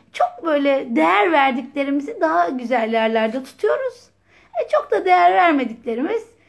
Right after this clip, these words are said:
e, herkesin işte, e, ne bileyim kıradabileceği, dökülebileceği yerlere koyabiliyoruz. O yüzden unutmamak lazım. Rabbimizin Hafiz ismi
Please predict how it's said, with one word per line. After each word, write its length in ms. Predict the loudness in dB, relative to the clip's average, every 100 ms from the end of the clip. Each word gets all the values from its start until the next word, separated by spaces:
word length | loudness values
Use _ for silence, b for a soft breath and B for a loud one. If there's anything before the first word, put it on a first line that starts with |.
| b b -10
e, 40 |
herkesin 840 | -4 0 2 0 -2 -4 -2 0 -2
işte, 280 | -4 -8
e, 500 | -6 -6 -6 -8 -10
ne 100 | -8
bileyim 180 | -6 -6
kıradabileceği, 760 | -2 -2 0 -2 -4 -4 -6 -6
dökülebileceği 680 | -6 -4 -4 -2 -4 -2 0
yerlere 380 | 0 0 -2
koyabiliyoruz. 800 | -6 -6 -6 -4 -6 -8 -10 -20 _ _ b b b
O 40 | -4
yüzden 340 | -2 0 -2 -6 _ _ _ _
unutmamak 580 | -6 -6 -4 -2 -4 -4
lazım. 440 | -4 -4 -4 -12 -16 _ _ _ b b -4
Rabbimizin 720 | -2 0 0 0 -2 -4 -4
Hafiz 480 | -4 -6 -4 -4
ismi 460 | -4 -10 -8 -6 -6